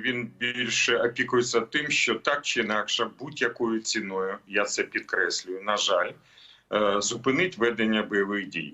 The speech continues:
А будь-якою, це означає, <clears throat> що підняв ставки, по-, потім десь щось буде знижувати цей градус, але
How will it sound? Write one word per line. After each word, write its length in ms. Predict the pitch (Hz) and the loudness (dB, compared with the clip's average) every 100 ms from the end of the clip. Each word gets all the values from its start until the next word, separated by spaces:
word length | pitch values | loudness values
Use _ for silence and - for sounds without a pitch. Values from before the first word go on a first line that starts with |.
| - | 0
А 120 | 101 | 0
будь-якою, 760 | 101 139 139 135 - 185 175 156 - _ _ | 0 -4 -2 -2 0 4 4 2 -4 _ _
це 180 | - 135 | -4 0
означає, 560 | 117 120 123 214 131 110 | 2 2 2 4 2 2
<clears throat> 100 | - | 0
що 120 | 120 - _ _ _ _ | -2 -4 _ _ _ _
підняв 260 | - 113 104 | -2 -2 -2
ставки, 460 | - 156 156 - - | 0 0 0 -2 -4
по-, 220 | 117 - _ | -4 -4 _
потім 360 | - 139 127 104 | -4 -2 -2 -4
десь 300 | 127 120 - | 0 2 2
щось 400 | - - 117 107 | 0 2 0 0
буде 320 | - 117 107 | -4 -4 -2
знижувати 800 | 104 - 127 113 107 120 123 135 | -2 -2 0 2 2 2 0 -2
цей 260 | 131 - 135 | -2 0 2
градус, 540 | 127 143 147 156 156 - - _ _ | 2 2 2 -2 -6 -10 -20 _ _
але 500 | 117 123 135 165 170 | 0 2 2 0 -4